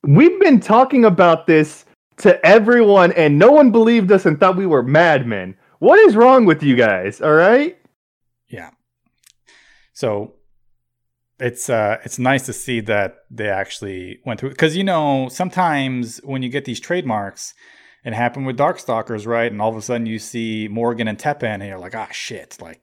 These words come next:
Speaker 2: that's not what I wanted. I want a new Darkstalker." So it's nice that we didn't get Jabeta this time.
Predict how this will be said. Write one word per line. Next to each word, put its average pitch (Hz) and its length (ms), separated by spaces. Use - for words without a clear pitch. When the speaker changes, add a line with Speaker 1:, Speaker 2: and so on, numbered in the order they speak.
Speaker 2:
that's - 220
not 80 140
what 82 120
I 80 80
wanted. 101 380
I 101 40
want 107 180
a - 20
new 104 140
Darkstalker." 98 580
So 117 140
it's - 160
nice 143 240
that 127 100
we 120 80
didn't 120 140
get 104 100
Jabeta 107 360
this 95 140
time. 95 280